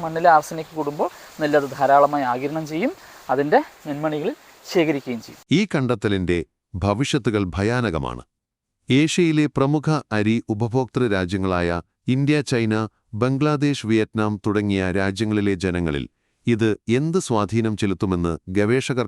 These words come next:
Speaker 2: കണക്കുകൂട്ടി. അവരുടെ മോഡലിംഗ് പ്രകാരം രണ്ടായിരത്തി അമ്പതോടെ കാലാവസ്ഥാ വ്യതിയാനം കാരണം മാത്രം അരിയിലെ ആഴ്സനിക് മൂലമുണ്ടാകുന്ന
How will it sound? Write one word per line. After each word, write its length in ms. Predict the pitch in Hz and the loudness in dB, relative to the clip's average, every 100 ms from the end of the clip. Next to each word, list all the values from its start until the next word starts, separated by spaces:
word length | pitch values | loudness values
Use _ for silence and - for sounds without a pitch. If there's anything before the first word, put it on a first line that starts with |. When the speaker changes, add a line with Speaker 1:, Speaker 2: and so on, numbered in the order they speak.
| - | -2
Speaker 2:
കണക്കുകൂട്ടി. 560 | 95 101 107 82 - - _ _ _ _ _ _ _ _ | -4 -4 -4 -4 -6 -12 _ _ _ _ _ _ _ _
അവരുടെ 400 | 131 143 170 175 151 | -2 2 2 2 2
മോഡലിംഗ് 440 | 117 110 127 131 113 | 2 0 0 -2 -4
പ്രകാരം 400 | 107 95 82 67 - _ - | -2 0 -2 -4 -12 _ -2
രണ്ടായിരത്തി 680 | 120 135 151 151 147 135 131 101 | -2 0 0 2 0 -2 -2 -2
അമ്പതോടെ 480 | 101 120 117 107 107 - | -2 0 0 0 -4 -4
കാലാവസ്ഥാ 580 | 98 113 117 117 - 113 | -2 0 -2 -4 -2 0
വ്യതിയാനം 440 | 101 90 101 107 107 104 | 0 0 0 0 -4 -2
കാരണം 340 | 95 98 104 90 | -2 0 -2 -2
മാത്രം 300 | 85 82 78 62 _ _ - | -2 -2 -6 -6 _ _ -4
അരിയിലെ 460 | 123 139 151 147 147 95 | 0 2 2 0 -2 -2
ആഴ്സനിക് 480 | 101 120 - 156 135 | -2 -2 -2 -4 -2
മൂലമുണ്ടാകുന്ന 720 | 131 123 117 107 101 98 98 | 0 0 0 0 -2 -2 -2